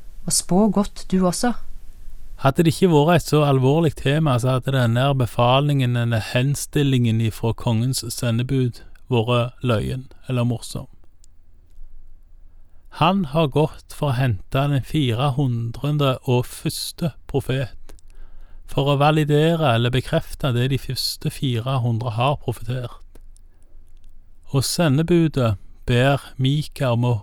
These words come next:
Speaker 2: profetere at det skal gå kongen vel, han òg. Om sendebudet har kongens ve og vel, eller profetens ve og vel i tankene, det vet vi ikke. Men Mika, han kjører sitt eget løp,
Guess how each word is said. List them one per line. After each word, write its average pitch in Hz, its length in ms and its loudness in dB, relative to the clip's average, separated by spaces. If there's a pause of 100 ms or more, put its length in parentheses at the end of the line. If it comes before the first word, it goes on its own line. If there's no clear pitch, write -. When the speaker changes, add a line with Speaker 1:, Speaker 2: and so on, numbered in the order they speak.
Speaker 2:
profetere 123 800 -2
at - 100 -12
det 131 160 -6
skal 123 240 -4
gå 127 240 0
kongen 127 460 0
vel, 127 240 4 (100)
han 123 160 0
òg. 123 400 -6 (2250)
Om 135 80 2
sendebudet 160 640 4
har 143 160 4
kongens 143 540 2
ve 160 180 4
og 139 160 4
vel, 117 240 2
eller 117 320 2
profetens 139 640 0
ve 131 220 2
og 120 100 2
vel 123 240 2
i 120 80 0
tankene, 123 540 -2
det 120 80 0
vet 117 180 -4
vi 143 160 0
ikke. - 160 -16 (1600)
Men 147 160 6
Mika, 156 400 2
han 151 160 4
kjører 143 320 0
sitt 160 160 0
eget 143 320 2
løp, 120 320 -2